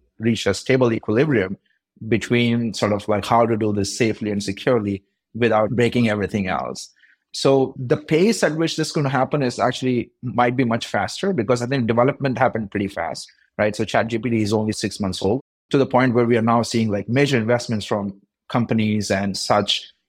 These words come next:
into these systems. You're also seeing sort of, like, people freaking out and writing these letters about, like, how A I is going to kill us all. So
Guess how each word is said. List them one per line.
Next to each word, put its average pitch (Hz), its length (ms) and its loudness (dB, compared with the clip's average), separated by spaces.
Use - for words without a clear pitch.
into 110 200 0
these 127 180 0
systems. - 640 -4
You're 120 160 4
also 135 220 2
seeing 139 220 -2
sort 123 160 -2
of, 110 120 -2
like, 107 200 -2
people 113 220 -4
freaking 110 380 -4
out 107 340 0
and 101 100 -6
writing 101 320 -2
these 98 140 -4
letters 104 380 0
about, 101 320 0
like, 92 180 -4
how 110 220 2
A 110 80 -2
I 107 180 -2
is 107 160 -2
going 104 220 -10
to 95 80 -6
kill 104 200 -6
us 98 140 -6
all. 101 400 -2
So 113 320 0